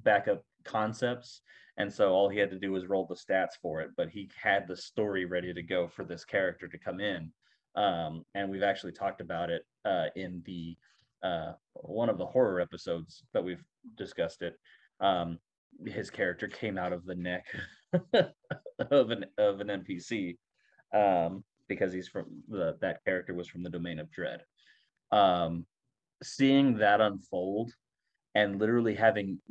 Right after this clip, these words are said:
like, as a story weaver, having no way of controlling this whatsoever. It was literally up to the dice gods and the role play between two players.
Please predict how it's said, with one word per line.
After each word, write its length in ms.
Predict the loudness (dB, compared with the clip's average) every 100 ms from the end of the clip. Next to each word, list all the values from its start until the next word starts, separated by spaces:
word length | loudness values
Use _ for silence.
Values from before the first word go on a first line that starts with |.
| -2
like, 160 | 0 0
as 180 | 2 2
a 60 | 2
story 280 | 0 2 4
weaver, 260 | 2 -2
having 720 | 0 2 2 0 -4 -8 -4
no 420 | 2 4 4 0 -4 _ _ _
way 540 | -2 4 6 6 4 0 0
of 200 | 0 0
controlling 520 | -4 2 2 2 -2
this 200 | -4 0
whatsoever. 600 | -2 0 0 0 0 -4
It 80 | -4
was 180 | -6
literally 460 | -2 2 4 4 2
up 200 | 2 -2
to 100 | -8
the 100 | -10
dice 400 | 0 2 2 0
gods 560 | 2 6 6 4 -2 -18 _ -20 _ _
and 500 | 2 4 2 0 -4 -12 _ _
the 160 | 2 2
role 340 | 6 6 6
play 240 | 4 2 2
between 420 | -2 -6 -4 -4
two 180 | -2 -4
players. 600 | 2 2 4 0 -4